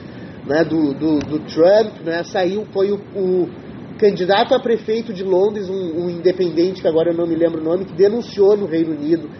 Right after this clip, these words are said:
essa política que o Donald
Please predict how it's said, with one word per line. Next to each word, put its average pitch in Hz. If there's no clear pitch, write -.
essa 165
política 175
que 196
o 190
Donald 170